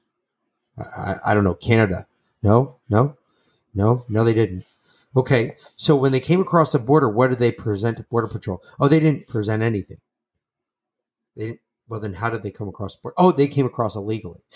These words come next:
So what you're telling me is that somebody came across the border illegally,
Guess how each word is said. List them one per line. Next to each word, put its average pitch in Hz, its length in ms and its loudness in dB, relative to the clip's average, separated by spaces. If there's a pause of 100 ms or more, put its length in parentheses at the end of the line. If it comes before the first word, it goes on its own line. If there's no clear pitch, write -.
(160)
So 135 500 0 (600)
what 139 380 0
you're 147 100 -2
telling 165 400 2
me 113 140 0
is 101 160 -2
that 107 160 -6
somebody 147 520 0
came 156 400 0
across 151 360 0
the 127 80 -4
border 113 360 0
illegally, 104 600 -2